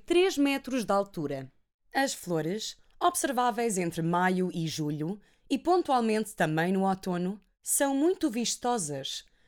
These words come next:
reunindo-se em inflorescências compostas por sete a vinte e uma flores. As suas cores variam entre o rosa vivo e o lilás,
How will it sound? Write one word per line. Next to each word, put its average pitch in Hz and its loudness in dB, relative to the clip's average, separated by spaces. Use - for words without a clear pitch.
reunindo-se 240 2
em 240 0
inflorescências 190 -2
compostas 170 -2
por - -12
sete 180 -2
a - 0
vinte 269 2
e 160 -2
uma 160 -4
flores. 147 -6
As 220 2
suas 320 2
cores 156 -2
variam 359 8
entre 214 2
o 170 4
rosa 156 0
vivo 285 0
e 320 8
o 170 2
lilás, 151 0